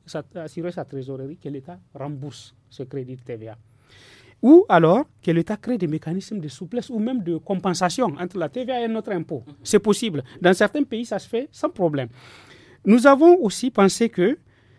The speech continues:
cela pourrait beaucoup aider les P M E lorsque l'État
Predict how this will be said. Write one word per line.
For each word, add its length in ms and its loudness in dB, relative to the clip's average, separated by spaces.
cela 400 0
pourrait 320 -4
beaucoup 400 -2
aider 220 0
les 100 0
P 160 -2
M 220 2
E 160 0
lorsque 600 2
l'État 480 -2